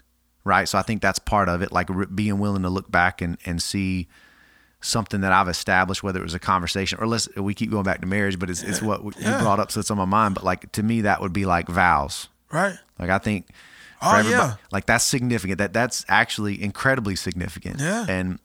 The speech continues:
Speaker 1: those vows are a foundational point to when it gets rough, that, that's, "Oh, no, this is"
Speaker 2: Yeah. Like, going through, looking at my, you were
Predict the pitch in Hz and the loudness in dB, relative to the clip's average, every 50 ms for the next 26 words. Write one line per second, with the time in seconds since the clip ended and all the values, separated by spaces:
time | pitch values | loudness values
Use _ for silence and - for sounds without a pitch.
0 | _ _ - 92 107 101 98 92 82 85 92 92 104 117 120 117 107 101 98 92 | _ _ -8 -4 -2 -2 -2 -2 -2 0 2 4 4 6 4 4 4 2 0 -2
1 | - - - - _ _ _ _ _ _ _ _ _ _ _ - 95 98 98 95 | -4 -8 -10 -14 _ _ _ _ _ _ _ _ _ _ _ 2 4 4 4 4
2 | - - 107 95 95 95 92 101 104 104 - - 101 95 87 - - 110 110 107 | 2 0 2 2 2 2 2 0 0 0 0 -2 -2 -2 -2 -2 -2 -2 0 -2
3 | 101 - _ - 101 98 95 92 85 98 98 95 95 87 92 98 107 95 - - | -2 -4 _ -4 -2 -2 -2 -2 -2 -2 -2 -2 -2 -2 -2 -2 -2 -2 -2 -4
4 | 87 95 107 117 117 110 - - - 98 95 - - - 104 101 104 101 - - | -2 0 0 2 0 0 -2 0 0 0 0 0 -2 0 2 2 2 2 -2 -4
5 | - - 104 104 98 87 82 78 82 90 - - 98 98 92 85 85 85 98 90 | -2 0 0 0 0 0 -2 -4 -8 -8 -4 -2 0 0 0 0 0 -2 -2 -2
6 | - 92 87 - - - - - - - - - 160 175 175 156 135 170 190 208 | -2 -4 -6 -6 -8 -10 -12 -12 -14 -14 -6 -2 0 0 2 2 0 0 2 2
7 | 214 202 - - 214 202 202 196 185 - - - _ _ _ _ - 156 190 - | 0 0 0 0 0 0 0 0 -2 -6 -14 -20 _ _ _ _ -6 -6 -4 -4
8 | 233 220 202 185 175 - 170 175 170 - - _ - - 147 135 | -2 0 0 0 0 0 -2 -2 -2 -2 -6 _ -10 -8 -6 -6